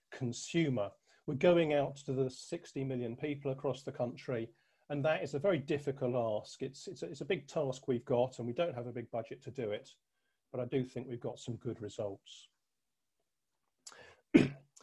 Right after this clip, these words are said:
So, taking the quarters this year one by one, we started in Q one with pizza boxes, and it was topical because we were hearing a lot of voices out there saying, "Well, you can't recycle a pizza box." So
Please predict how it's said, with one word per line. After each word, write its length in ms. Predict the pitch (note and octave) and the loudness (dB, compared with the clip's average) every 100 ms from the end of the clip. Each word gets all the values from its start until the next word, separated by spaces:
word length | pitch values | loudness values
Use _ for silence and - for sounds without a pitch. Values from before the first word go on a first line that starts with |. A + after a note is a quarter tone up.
| - _ _ | -20 _ _
So, 280 | - G3 G3+ - _ _ _ | 8 10 10 0 _ _ _
taking 380 | A3+ A#3 A3 F3+ | 8 8 6 2
the 80 | F3 | 0
quarters 540 | - G3 F3+ - C#3 | 4 6 6 2 -2
this 240 | D#3 - | -2 2
year 180 | E3 D3 | 4 6
one 240 | C3+ C#3 C3 | 8 6 6
by 160 | B2+ | 2
one, 340 | A#2 A2+ C3+ D#3+ | 2 0 0 0
we 80 | |
started 640 | C#3+ - F#3+ F#3+ - D#3+ C#3+ - _ _ _ _ | -6 -2 0 0 0 -2 -2 -12 _ _ _ _
in 240 | E3 D#3 D#3 | -2 0 -4
Q 400 | - E3 D3 C3 | -2 2 2 2
one 340 | A#2+ A2 C3+ | 2 2 0
with 220 | D3 - | -4 -4
pizza 320 | - G#3 - | -4 -4 -4
boxes, 720 | B2 A2+ - - F#2 F#2+ - - - | 2 0 0 -8 -8 -8 -16 -20 -4
and 400 | D#3 D#3 E3 - - _ _ _ | 0 0 -2 -6 -18 _ _ _
it 100 | G3+ | 0
was 160 | G3 - | 0 4
topical 560 | - - C#3 C#3 C3+ | 6 6 2 2 0
because 320 | C#3+ D3+ D#3 | 0 -2 -2
we 140 | E3 F#3+ | 0 2
were 120 | D#3 | 2
hearing 480 | C#3+ C#3 C3+ B2+ B2+ _ _ _ D#3+ | 2 2 2 0 -4 _ _ _ 2
a 40 | |
lot 120 | D#3+ | 4
of 160 | C3 B2 - _ - | 4 0 -12 _ -4
voices 440 | C3 C3+ C3 B2 | 4 4 4 0
out 220 | C3 A#2+ C3 | 2 2 0
there 120 | B2 | -4
saying, 260 | - B2 | 0 0
"Well, 100 | A2+ | 0
you 120 | A#2+ A#2 | -2 -2
can't 320 | - B2 B2 | 0 0 0
recycle 480 | A#2 - A#2 A#2 A#2+ | -4 -2 -2 -2 -8
a 40 | |
pizza 380 | - A2+ - A2 | -8 -12 -10 -8
box." 360 | B2+ C3+ - | -6 -6 -6
So 200 | C3 C3+ | -4 -4